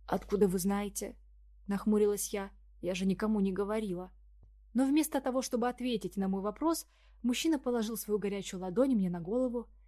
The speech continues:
и сказал: "Значит, ты и сама уже начала всё вспоминать. Это даже хорошо.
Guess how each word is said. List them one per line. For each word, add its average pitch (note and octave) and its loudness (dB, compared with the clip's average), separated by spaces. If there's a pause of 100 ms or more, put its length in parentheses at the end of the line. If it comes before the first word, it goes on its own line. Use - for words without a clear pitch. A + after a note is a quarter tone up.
(100)
и A3 -2
сказал: F3+ 0 (1080)
"Значит, G#3 -2
ты A3 4
и - 4
сама A3 0
уже F3+ -2
начала F3 -6
всё F3 -10
вспоминать. F3 -6 (420)
Это A3 4
даже G3 2
хорошо. - -4